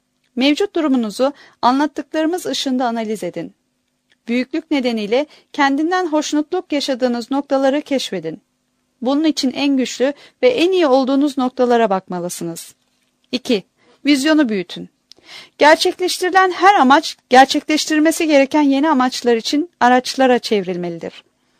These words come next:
Küçük dağları ben yarattım diye düşünmeyi bırakıp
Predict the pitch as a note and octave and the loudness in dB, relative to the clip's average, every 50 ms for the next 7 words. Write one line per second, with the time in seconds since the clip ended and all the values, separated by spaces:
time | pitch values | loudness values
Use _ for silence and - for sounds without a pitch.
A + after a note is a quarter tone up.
0 | _ _ _ _ - - C4 - F4+ F4 - - B3+ A#3+ A3+ G#3+ G#3 F#3+ F#3+ G3+ | _ _ _ _ -6 -6 -2 -2 -2 0 2 6 6 6 6 4 2 -2 0 4
1 | A#3+ C#4 D#4 D4 C#4 B3 A#3+ A#3 A#3 - C4 A#3+ A3 A3 G#3 G3+ A#3 A3+ - - | 4 6 6 4 4 4 4 2 2 0 -2 -2 -2 -2 -2 -4 -6 -6 -4 -2
2 | B3+ C4 C#4 C#4+ B3+ A3+ G3+ F#3+ - C4+ C#4 C#4 | -2 0 0 2 2 0 0 0 0 -2 -4 -4